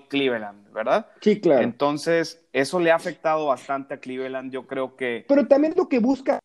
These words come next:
Speaker 2: él, o sea, al fin de cuentas los quarterbacks de Cleveland, porque han llegado demasiados y de calidades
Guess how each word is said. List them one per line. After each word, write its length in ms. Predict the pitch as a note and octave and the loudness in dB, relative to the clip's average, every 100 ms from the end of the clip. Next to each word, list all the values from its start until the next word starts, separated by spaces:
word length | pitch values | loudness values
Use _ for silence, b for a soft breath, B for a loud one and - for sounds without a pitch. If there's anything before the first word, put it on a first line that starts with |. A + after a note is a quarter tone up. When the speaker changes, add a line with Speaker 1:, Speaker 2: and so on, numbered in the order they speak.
| - | -8
Speaker 2:
él, 260 | G#3+ E3 D3 | -6 -4 -4
o 80 | C#3+ | -4
sea, 140 | G3+ | -4
al 60 | F#3 | -4
fin 160 | A#3+ | -8
de 100 | D4 | -8
cuentas 280 | C4+ C4 C4+ | -8 -8 -6
los 160 | B3 - | -8 -6
quarterbacks 560 | F#3 G#3 A3 A3 - _ _ _ _ _ - | -6 -2 -2 -2 -8 _ _ _ _ _ -12
de 320 | D#3+ C#3+ _ | -10 -10 _
Cleveland, 640 | F#3+ F#3 E3 D3+ C#3 C3+ | -4 -2 -2 -2 -2 -6
porque 380 | C3 - - C#3+ | -12 -14 -10 -6
han 180 | E3+ F3+ | -2 -2
llegado 460 | D#3 E3 F3 D#3+ - | -2 0 -2 -4 -6
demasiados 880 | - D3+ D3+ C#3 - E3+ E3 F#3+ F#3 | -4 -2 -2 -8 -4 -2 0 0 -2
y 420 | C#3 D3 C#3+ C3+ C3+ | -4 -2 -2 -2 -2
de 200 | C3+ - | -2 -4
calidades 640 | D3 C3+ C3 F3 F3+ | -4 -2 2 2 0